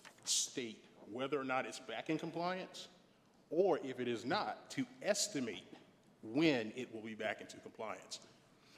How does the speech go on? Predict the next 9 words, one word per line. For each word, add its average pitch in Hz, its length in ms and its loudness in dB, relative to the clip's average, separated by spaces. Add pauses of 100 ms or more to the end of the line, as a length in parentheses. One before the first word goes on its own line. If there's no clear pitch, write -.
So 139 220 4
again, 131 340 6
we're 196 100 6
not 151 200 0
talking 143 380 4
about 110 260 6
an 101 160 0
end-all, 117 420 2
be-all. 117 360 -2